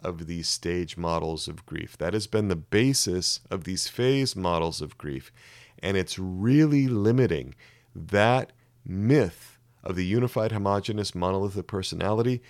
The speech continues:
has really compromised our ability to understand grief. So in the next episode,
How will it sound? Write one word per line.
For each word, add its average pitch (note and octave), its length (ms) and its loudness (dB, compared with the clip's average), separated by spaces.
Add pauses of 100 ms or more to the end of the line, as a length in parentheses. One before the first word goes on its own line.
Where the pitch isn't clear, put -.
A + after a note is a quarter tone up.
(140)
has E2+ 260 -4
really G#2+ 720 0
compromised G2+ 680 -4
our F2+ 80 0
ability E2+ 400 -4
to D#2+ 160 -12
understand D#2 580 -8
grief. - 280 -12
So G2+ 200 -2
in G2+ 80 -2
the G2 80 0
next C3+ 460 0
episode, F2 680 -2